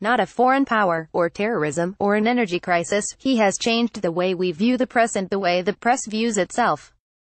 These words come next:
For Trump, says Politico, the struggle is Manichean, with him representing good and the press representing bad. In a recent tweet, he wrote, "Wow, more than ninety percent of fake news media coverage of me is negative, with numerous forced retractions of untrue stories.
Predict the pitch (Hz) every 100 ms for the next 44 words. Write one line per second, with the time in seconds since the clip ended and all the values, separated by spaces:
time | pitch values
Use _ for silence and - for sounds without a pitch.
0 | _ _ _ - 254 - 240 165 - -
1 | 175 196 - 190 214 214 170 160 - 220
2 | - 220 208 190 196 202 202 247 254 208
3 | 208 - 190 - 208 208 190 220 202 208
4 | 226 208 262 190 180 180 214 247 214 196
5 | 233 226 202 175 170 160 175 - _ _
6 | _ _ _ _ _ 220 220 208 247 320
7 | 294 - 220 214 - - 185 165 180 -
8 | 175 214 180 160 208 254 240 208 240 269
9 | 240 - 214 202 - 214 - 190 190 202
10 | 214 254 190 - 185 185 208 196 170 208
11 | 202 175 190 220 240 196 202 185 208 262
12 | 269 262 - 208 233 - 220 220 208 -
13 | 240 220 180 196 233 254 254 226 202 165
14 | 156 147